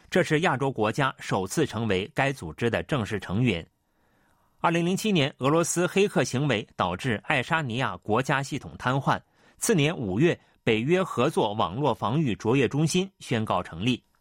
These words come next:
韩国国家情报院二零一九年提交加入申请，并从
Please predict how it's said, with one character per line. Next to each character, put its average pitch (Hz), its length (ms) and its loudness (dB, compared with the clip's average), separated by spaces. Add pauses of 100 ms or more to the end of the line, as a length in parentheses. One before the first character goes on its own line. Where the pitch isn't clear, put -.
(140)
韩 180 260 0
国 180 140 2
国 151 180 2
家 170 160 0
情 131 200 -6
报 135 120 2
院 131 280 0
二 151 100 4
零 139 100 -4
一 175 80 -2
九 120 200 -2
年 101 240 0
提 120 180 -2
交 135 240 2
加 160 180 0
入 147 160 -4
申 190 220 -2
请， 104 220 -4 (260)
并 151 180 2
从 123 220 0